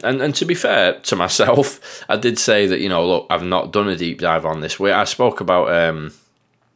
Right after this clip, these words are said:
uh, the, the Turkey U F O incident briefly with, uh, Chris Leto when he was on the show,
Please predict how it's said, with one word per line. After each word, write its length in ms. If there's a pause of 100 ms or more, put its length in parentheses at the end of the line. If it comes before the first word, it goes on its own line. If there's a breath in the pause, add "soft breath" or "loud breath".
(260)
uh, 220
the, 200
the 160
Turkey 360
U 180
F 140
O 160
incident 420
briefly 400
with, 240
uh, 120
Chris 320
Leto 300
when 160
he 60
was 140
on 160
the 60
show, 380